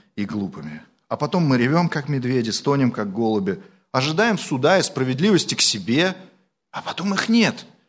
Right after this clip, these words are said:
И вот это очень интересно. В четырнадцатом стихе тоже ещё один парадокс. Люди ожидают суда и справедливости в обществе, ну, там, в общине, в церкви, везде.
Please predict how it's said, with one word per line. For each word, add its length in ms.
И 40
вот 120
это 120
очень 180
интересно. 500
В 80
четырнадцатом 520
стихе 320
тоже 340
ещё 260
один 200
парадокс. 520
Люди 520
ожидают 800
суда 480
и 40
справедливости 800
в 140
обществе, 600
ну, 120
там, 100
в 60
общине, 460
в 60
церкви, 360
везде. 420